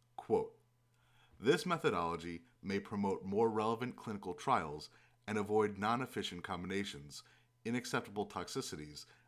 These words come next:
and expensive time-consuming studies." End quote. To read the full research paper published by Oncotarget, please visit oncotarget dot com.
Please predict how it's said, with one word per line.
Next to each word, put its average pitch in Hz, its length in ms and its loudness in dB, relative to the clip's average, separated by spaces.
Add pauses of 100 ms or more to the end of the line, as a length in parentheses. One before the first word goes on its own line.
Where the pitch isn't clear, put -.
(120)
and 101 120 0
expensive 120 640 -4
time-consuming 101 960 -4
studies." - 680 -8 (340)
End 92 180 -6
quote. - 320 -8 (2000)
To 98 100 -2
read 98 220 2
the 98 80 0
full 151 260 2
research 160 400 -2
paper 131 280 0
published 170 420 -2
by 90 200 2
Oncotarget, 82 600 -6
please 170 240 -4
visit 107 380 -2
oncotarget 92 760 -2
dot 87 220 -2
com. 78 400 -4